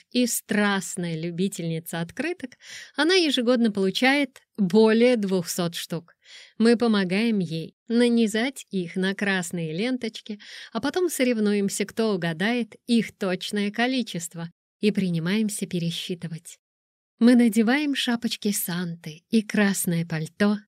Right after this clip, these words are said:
и идем к соседям, чтобы подарить им открытки в обмен на пряничные звездочки. Мама привлекает нас и к работе на кухне. Мы мешаем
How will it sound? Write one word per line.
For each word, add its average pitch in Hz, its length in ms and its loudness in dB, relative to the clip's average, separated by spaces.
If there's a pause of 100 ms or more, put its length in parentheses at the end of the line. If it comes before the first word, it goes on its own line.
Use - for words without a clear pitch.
(180)
и 220 200 2
идем 294 300 0
к - 60 -12
соседям, 190 680 0
чтобы 196 340 0
подарить 214 500 0
им 240 120 2
открытки 202 640 0
в 156 80 -4
обмен 175 540 0 (420)
на 247 160 6
пряничные 254 720 2
звездочки. 165 880 -4 (460)
Мама 196 380 2
привлекает 180 680 -2
нас 175 340 -2
и 262 120 0
к - 100 -6
работе 170 480 -4
на 208 160 2
кухне. 220 580 -6 (360)
Мы 339 260 6
мешаем 175 720 2